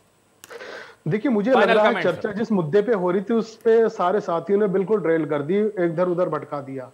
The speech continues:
Speaker 2: हम्म।
Speaker 1: चर्चा इस बात की थी, अ, अमित शाह जा रहे हैं, वो दौरा है, वो किन बिंदुओं पे होने वाला है, किन चीजों पे इन पे होना चाहिए। मुझे लग रहा है जिस तरीके से, अ, ये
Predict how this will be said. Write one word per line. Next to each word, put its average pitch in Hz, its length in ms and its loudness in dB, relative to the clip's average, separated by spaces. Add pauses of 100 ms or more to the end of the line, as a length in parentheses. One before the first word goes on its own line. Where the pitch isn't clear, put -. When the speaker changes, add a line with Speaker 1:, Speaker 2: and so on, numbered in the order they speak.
Speaker 2:
हम्म। 165 220 -12
Speaker 1:
चर्चा 269 680 -4
इस 247 180 -6
बात 262 240 -6
की 262 100 -4
थी, 269 280 -4
अ, 262 120 -10
अमित 180 360 -2
शाह 214 240 -6
जा 185 240 -6
रहे 190 100 -6
हैं, 202 80 -8
वो 196 160 -8
दौरा 175 420 -8
है, 190 120 -14
वो 185 120 -14 (100)
किन 185 180 -10
बिंदुओं 156 340 -10
पे 180 120 -12
होने 175 260 -10
वाला 170 240 -8
है, 202 120 -12
किन 175 100 -12
चीजों 156 300 -14
पे 254 140 -8
इन 220 120 -8
पे 202 100 -6
होना 151 260 -8
चाहिए। 147 260 -12
मुझे 233 280 -6
लग 247 180 -4
रहा 233 180 -4
है 254 380 -12 (460)
जिस 233 280 -10
तरीके 240 400 -6
से, 254 120 -8
अ, 269 160 -2 (100)
ये 180 340 -6